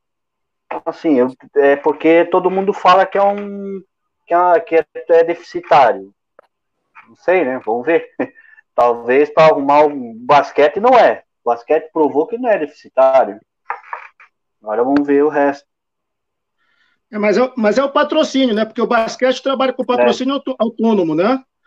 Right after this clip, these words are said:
Speaker 2: É,
Speaker 1: Exatamente.
Speaker 2: o, o vôlei também deve ser patrocínio autônomo.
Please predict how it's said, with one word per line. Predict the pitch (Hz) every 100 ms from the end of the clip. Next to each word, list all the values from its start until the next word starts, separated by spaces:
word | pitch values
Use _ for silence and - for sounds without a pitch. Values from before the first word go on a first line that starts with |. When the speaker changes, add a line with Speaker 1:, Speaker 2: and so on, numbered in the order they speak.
| _ _ _ _ _ _
Speaker 2:
É, | -
Speaker 1:
Exatamente. | 180 190 185 180 165 214 185 175 - _ _
Speaker 2:
o, | 214
o | 143
vôlei | 220 294 294
também | 262 240 262
deve | 269
ser | 220 262
patrocínio | 254 254 226 254 262
autônomo. | - 220 220 175 131